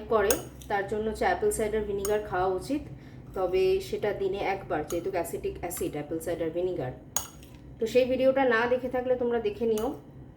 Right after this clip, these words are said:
আমার YouTube চ্যানেলে রয়েছে, Facebook পেজেও আছে। তো সকালের খাবারটা, মানে তুমি ঘুম থেকে উঠে যদি এরকম একটা হেলদি খাবার যদি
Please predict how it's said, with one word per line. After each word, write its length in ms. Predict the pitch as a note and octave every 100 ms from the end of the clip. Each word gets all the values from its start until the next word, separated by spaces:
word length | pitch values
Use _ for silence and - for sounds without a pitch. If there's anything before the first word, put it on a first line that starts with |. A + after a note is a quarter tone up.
| - - - - - -
আমার 200 | G#3 A3
YouTube 320 | G#3+ A3 A#3 -
চ্যানেলে 400 | A3+ G#3 G#3+ A3
রয়েছে, 380 | G#3 G3 A#3
Facebook 380 | A3+ F#3 - - -
পেজেও 340 | - F3+ A3
আছে। 360 | G#3 F3 - C4+ - - - - - - - - - - - -
তো 240 | B3+ B3+ - -
সকালের 440 | A3+ C#4 C#4+ D#4 -
খাবারটা, 460 | C4 C4 C4+ G#3 A3
মানে 280 | G#3 G3+ G3+
তুমি 300 | A#3 B3 A#3 - G#3+
ঘুম 220 | B3 B3+
থেকে 300 | C#4 C#4 C#4
উঠে 540 | B3+ C4 B3+ B3+ A3+ A3+
যদি 180 | A3+
এরকম 440 | A#3+ A3+ B3 B3+ - - - - - - -
একটা 340 | G#3 - A#3 A3+
হেলদি 360 | A3+ A#3+ C4 C4+
খাবার 360 | A#3 G#3+ A#3+ A#3+
যদি 220 | B3 A#3+